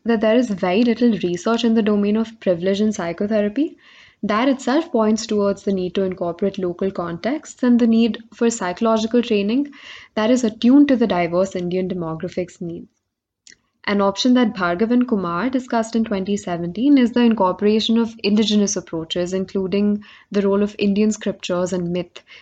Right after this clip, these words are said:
spirituality, and techniques of Ayurveda with established psychotherapeutic treatments. An example that shows how effectively adapted westernized treatments can be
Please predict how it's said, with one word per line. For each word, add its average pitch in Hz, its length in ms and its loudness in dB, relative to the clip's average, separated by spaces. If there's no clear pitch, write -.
spirituality, 180 920 -2
and 180 80 -4
techniques 196 420 -4
of 214 220 -4
Ayurveda 175 720 -2
with 170 280 -8
established 185 560 -6
psychotherapeutic 170 840 -8
treatments. - 540 -12
An 220 120 2
example 214 520 2
that 269 180 0
shows 220 300 0
how 208 160 0
effectively 214 720 -2
adapted 190 640 -2
westernized 202 600 -2
treatments 196 380 -4
can 190 180 -6
be 185 320 -6